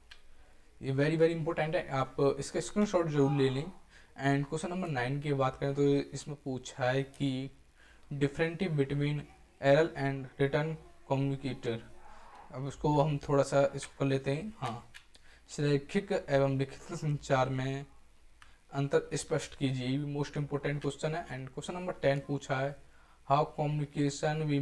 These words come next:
made effective, संचार को किस प्रकार प्रभावी बनाया जा सकता है। And question number टेन में पूछा है कि how audition analysis is done,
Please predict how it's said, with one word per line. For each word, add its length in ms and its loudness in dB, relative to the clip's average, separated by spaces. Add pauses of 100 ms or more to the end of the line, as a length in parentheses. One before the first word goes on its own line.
made 240 0
effective, 560 -2 (320)
संचार 420 0
को 100 0
किस 220 -6
प्रकार 680 4
प्रभावी 460 2
बनाया 320 0
जा 140 0
सकता 340 -2
है। 320 -4
And 500 -6
question 220 -6
number 340 0
टेन 340 -2
में 100 0
पूछा 480 -2
है 240 -4 (760)
कि 140 4
how 380 4 (140)
audition 520 0 (160)
analysis 520 0
is 200 -4
done, 200 0